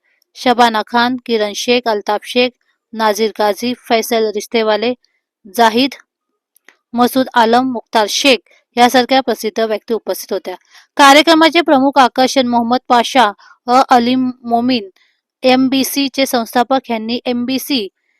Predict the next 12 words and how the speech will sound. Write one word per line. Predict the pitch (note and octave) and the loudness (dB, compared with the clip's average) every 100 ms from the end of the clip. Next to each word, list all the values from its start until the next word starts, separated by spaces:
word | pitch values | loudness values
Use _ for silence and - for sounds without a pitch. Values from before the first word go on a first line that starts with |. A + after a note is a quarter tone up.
| _ _ - | _ _ -4
ची | D4 C4 | 0 0
संकल्पना | - - - B3+ A#3+ C4 C4+ C4+ C#4 | -2 -8 -2 0 2 0 2 2 0
अतिशय | B3 A3 A#3 - B3+ | -2 -4 -6 -4 -2
प्रभावीपणे | A#3+ G#3+ A3 G#3+ A3 A3 | 0 -2 -2 -6 -6 -8
मांडली, | A3 G#3+ C#4 F4 _ - _ - | -8 -6 -8 -8 _ -20 _ -2
त्याचे | C#4+ C#4 D#4 | 0 2 2
ध्येय, | B3 C4+ C#4+ | 2 2 2
दृष्टिकोन | C4 A#3 - B3 B3+ B3 | 0 -4 -6 -6 -4 -4
आणि | A#3 | -4
मुख्य | A#3+ B3+ - B3 | -4 -6 -4 -4
मूल्य | B3 B3+ A3+ G3+ | -2 -4 -4 -4
मांडली. | G3+ F#3+ F3+ | -6 -14 -14